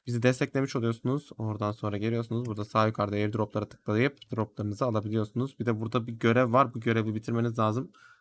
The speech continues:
Oyunun başındaki şey, oyunu böyle size anlattığı bir bölüm var. Burayı da bitirip buradaki G coin'leri falan toplayabiliyorsunuz.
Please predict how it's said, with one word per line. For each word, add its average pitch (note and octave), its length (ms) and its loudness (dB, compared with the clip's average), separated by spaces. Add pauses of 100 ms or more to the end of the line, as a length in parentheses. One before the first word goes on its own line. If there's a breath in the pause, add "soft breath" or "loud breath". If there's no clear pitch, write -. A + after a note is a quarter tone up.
(380 soft breath)
Oyunun A2 340 2
başındaki A2+ 760 -2
şey, - 380 -4
oyunu A#2 320 4
böyle A2+ 180 4
size B2 220 0 (360)
anlattığı A2+ 500 2
bir G#2+ 100 -4
bölüm A#2 280 2
var. C#3 200 2 (360 soft breath)
Burayı C#3 180 0
da A2 100 0
bitirip A#2 400 -6
buradaki A#2+ 460 -4
G A#2+ 180 -4
coin'leri G#2 360 -2
falan A#2 220 0
toplayabiliyorsunuz. A2+ 920 -2